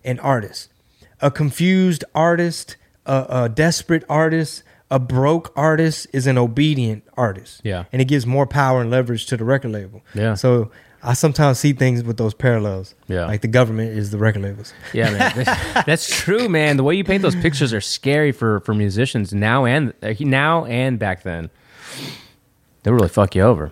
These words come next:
Speaker 1: But yeah, but even more is, like, fucking over the citizen. You know what I mean? Like, like you were saying,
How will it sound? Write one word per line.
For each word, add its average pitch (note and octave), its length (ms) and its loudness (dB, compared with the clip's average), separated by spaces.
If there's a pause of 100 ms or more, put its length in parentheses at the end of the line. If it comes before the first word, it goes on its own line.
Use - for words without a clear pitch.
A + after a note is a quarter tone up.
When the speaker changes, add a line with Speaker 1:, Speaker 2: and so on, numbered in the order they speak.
Speaker 1:
But A#2+ 160 0
yeah, B2+ 220 0
but A2 160 -4
even B2 240 -2
more C3 320 0
is, G#2+ 240 -4
like, G#2 300 -6 (300)
fucking B2 320 -2
over A2+ 180 -2
the F#2+ 100 -8
citizen. G#2 680 0
You A#2 100 -4
know B2 60 -2
what B2+ 60 -2
I C3 40 -2
mean? C#3+ 260 -2
Like, G#2+ 280 -4
like A#2 160 -4
you E3+ 120 2
were D#3 80 2
saying, A#2 360 -2